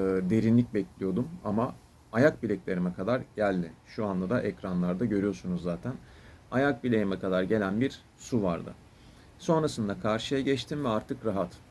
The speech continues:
Yani suyu geçtiğiniz an itibariyle korkacak hiçbir şey yok. Ne sizi yukarıdan çağıran var, ne karşı taraftan çağıran var, ne sizi sürekli bir şeye sıkıştıran var. Orada bekleme şansınız var arkadaşlar.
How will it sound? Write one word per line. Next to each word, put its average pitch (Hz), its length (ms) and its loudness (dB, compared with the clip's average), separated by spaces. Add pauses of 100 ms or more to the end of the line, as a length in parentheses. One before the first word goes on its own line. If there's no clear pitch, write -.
(480)
Yani 107 300 2
suyu 123 360 0
geçtiğiniz 135 500 0
an 139 100 0
itibariyle 113 540 0
korkacak 107 440 -2
hiçbir - 240 -18
şey 101 120 -4
yok. 92 120 -6 (120)
Ne 113 140 -2
sizi 127 240 -2
yukarıdan 131 520 0
çağıran 110 520 0
var, 120 200 -4 (380)
ne 127 300 2
karşı 107 360 -2
taraftan 120 480 0
çağıran 92 540 0
var, 123 240 2 (320)
ne 123 100 4
sizi 123 260 0
sürekli 120 420 0
bir 113 40 -6
şeye 120 180 0
sıkıştıran 113 720 -4
var. 104 180 -2 (400)
Orada 143 360 6
bekleme 127 420 2
şansınız 117 520 -2
var 113 140 2
arkadaşlar. 92 680 -6